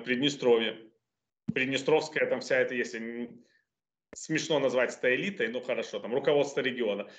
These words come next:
рано или поздно увидит, что Россия никак не может туда дотянуться. Они пока сидят и ждут, может, российская армия придет в Одессу,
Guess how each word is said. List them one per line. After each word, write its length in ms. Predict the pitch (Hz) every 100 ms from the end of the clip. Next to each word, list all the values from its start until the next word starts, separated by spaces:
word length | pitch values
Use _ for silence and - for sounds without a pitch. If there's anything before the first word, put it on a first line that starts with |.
| -
рано 240 | 123 156 170
или 120 | 147
поздно 320 | 151 156 156
увидит, 280 | 127 147 151
что 140 | -
Россия 320 | 123 - 139 143
никак 340 | 139 131 -
не 60 | 131
может 300 | 127 131 139
туда 220 | 120 120
дотянуться. 580 | 123 127 110 101 - 123
Они 100 | 131
пока 240 | 143 143
сидят 320 | 107 147 151
и 40 | 165
ждут, 280 | 156 370 381
может, 240 | 156 151
российская 380 | 147 170 147 165
армия 200 | 165 170
придет 300 | 170 233 302
в 80 | 165
Одессу, 460 | 120 110 - -